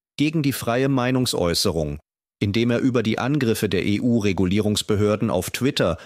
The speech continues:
oder X, die Angriffe auf Elon Musk und ihre Versuche, gegen sogenannte Desinformationen vorzugehen, spricht. Und er sagt, dass es hier nicht um Desinformation geht. Er sagt,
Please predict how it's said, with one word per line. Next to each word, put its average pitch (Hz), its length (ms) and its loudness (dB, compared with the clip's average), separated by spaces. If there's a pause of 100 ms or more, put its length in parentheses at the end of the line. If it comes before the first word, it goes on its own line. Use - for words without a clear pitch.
oder 104 320 0
X, - 400 -2 (320)
die 113 140 2
Angriffe 143 480 0
auf - 260 -2
Elon 131 340 2
Musk 123 440 -2
und 104 220 -2
ihre 123 220 2
Versuche, 117 640 0
gegen 85 320 -2
sogenannte 113 640 0
Desinformationen 107 960 0
vorzugehen, 104 800 0 (160)
spricht. - 600 -4 (760)
Und 104 160 -2
er 95 140 0
sagt, 104 480 -2 (120)
dass 98 160 -2
es 101 140 -2
hier 101 160 2
nicht 135 300 0
um 131 140 2
Desinformation 127 960 0
geht. 71 320 -4 (300)
Er 87 160 -2
sagt, 104 480 -2